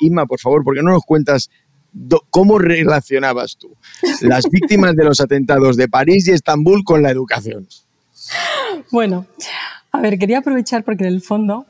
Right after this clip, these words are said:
Speaker 2: es una noticia que es verdad que de alguna forma nos puede venir a pelo porque nos afecta un poco a, a la inteligencia artificial y al hub chat G P T en, en nuestro día a día, estemos preparados o no, y, y viene de ese ámbito legal. Entonces, la anécdota venía de alguna forma porque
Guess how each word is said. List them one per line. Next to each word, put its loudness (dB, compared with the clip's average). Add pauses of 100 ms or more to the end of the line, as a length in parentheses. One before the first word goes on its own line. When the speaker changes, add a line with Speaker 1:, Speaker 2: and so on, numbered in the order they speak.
Speaker 2:
es -6
una -2
noticia -4
que -8
es -4 (320)
verdad -2
que -4
de -4
alguna -4
forma -6
nos -4
puede -4
venir -2
a -4
pelo -4
porque -4
nos -4
afecta -4 (380)
un -2
poco -2
a, -4
a -6
la -4
inteligencia -4
artificial -4
y -2
al -2
hub -6 (140)
chat -4
G -16
P -4
T -4
en, -6
en -4
nuestro -4
día 0
a -6
día, -2
estemos -4
preparados -4
o -2
no, -2
y, -2
y -4
viene -2
de -4
ese -8
ámbito -6
legal. -6
Entonces, -8 (380)
la -4
anécdota -4
venía -4
de -4
alguna -4
forma -6
porque -8